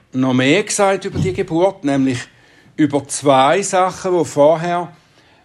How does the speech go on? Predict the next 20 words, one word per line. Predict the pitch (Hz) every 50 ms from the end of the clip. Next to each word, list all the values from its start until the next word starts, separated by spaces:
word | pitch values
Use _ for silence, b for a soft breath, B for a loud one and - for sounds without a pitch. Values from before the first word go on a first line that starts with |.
| b _
beim | - 143 135
Abraham | - 139 147 156 160 151 165 160 151 139 - -
und | 143 123 - _ _ _ -
bei | -
der | 143 139 135
Sarah | - 139 131 131 139 139 156 143
Gegenstand | - - 127 117 123 147 - - - 147 151 151 156 156
vom | - - 147 139 135
Zweifel | - - - 151 202 233 240 233 - 226 190
gsi | - - - 185 175
sind. | - 170 151 113 92 80 80 - - - - - _ _ _ _ _ _ _ _ _ _ _ b b b b b b b b b b b b b b b b b
Sarah | b - - - 156 147 151 170 196 208 214 220 220
gebar | 214 - 180 165 160 - 151 143 147 156 170 185 196 - - -
Abraham | 143 156 170 170 170 160 165 160 165 170 170 170 175 170 -
einen | 143 143 139 127 123 117
Sohn | - - 127 123 127 131 139 147 156 160 151 147 - - _ _ _ _ _ _ _ _ -
in | 160 160 147 139 131
seinem | 123 135 135 135 127 120 113 113 107 107
Alter. | - 143 175 202 220 214 - - - 185 170 117 - - _ _ _ _ _ _ _ - - _ _ _ _ _
Wird | - -